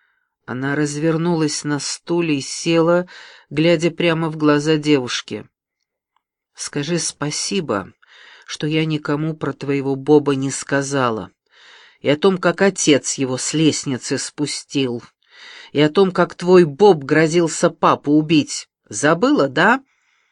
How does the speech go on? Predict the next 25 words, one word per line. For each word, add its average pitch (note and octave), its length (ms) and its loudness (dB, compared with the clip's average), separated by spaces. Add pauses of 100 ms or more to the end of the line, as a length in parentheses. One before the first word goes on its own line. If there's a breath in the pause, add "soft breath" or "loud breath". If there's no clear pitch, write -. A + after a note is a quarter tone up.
(320)
Или C#3+ 320 -6
думаешь, D3+ 560 -2
что - 260 -4
я D3 220 -4
тебя D#3+ 380 -2
пожалела?" A2+ 680 -8 (960 soft breath)
"Да D#3 80 -4
я D#3+ 200 -2
отца E3+ 400 2
твоего C3+ 380 -2
жалею. D#3+ 720 2 (600 soft breath)
Не C#3 80 -6
хочу, D3+ 340 -4
чтобы D3 400 -4
он D3 160 -2
переживал D3+ 720 0
лишний C#3 480 -4
раз. C#3+ 460 -4 (960)
Если B2+ 240 -2
будешь C#3+ 360 -4
меня C#3 240 -4
доставать, D#3 760 -2 (560)
имей C3 280 -6
в B2 60 -12
виду, C3+ 320 -6